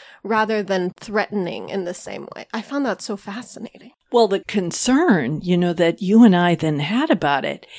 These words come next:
Speaker 2: and it's consistent with what we see, there's more abuse showing up in the schools.
Speaker 1: Yeah.
Speaker 2: And, uh, that the rates are climbing because the social media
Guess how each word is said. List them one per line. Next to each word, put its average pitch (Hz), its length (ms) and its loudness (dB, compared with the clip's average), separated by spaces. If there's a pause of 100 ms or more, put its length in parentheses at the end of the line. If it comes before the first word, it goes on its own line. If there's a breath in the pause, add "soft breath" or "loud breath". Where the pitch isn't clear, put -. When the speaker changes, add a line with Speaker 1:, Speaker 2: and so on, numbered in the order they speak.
(300 loud breath)
Speaker 2:
and 190 140 2
it's 180 160 -4
consistent 185 640 -2
with 165 220 -4
what 170 180 0
we 170 60 -4
see, 254 280 -2
there's 175 300 0
more 220 460 4
abuse 156 560 0
showing 170 640 -2
up 175 340 -6 (300)
in 208 460 4
the 156 100 -6
schools. - 680 -4 (320 soft breath)
Speaker 1:
Yeah. 240 200 2
Speaker 2:
And, 180 400 4
uh, 165 440 4 (100)
that 180 180 0
the 180 100 0
rates 180 480 0
are 160 100 -2
climbing 226 760 -2
because 165 380 -4
the 165 80 -8
social 160 420 -4
media 170 540 0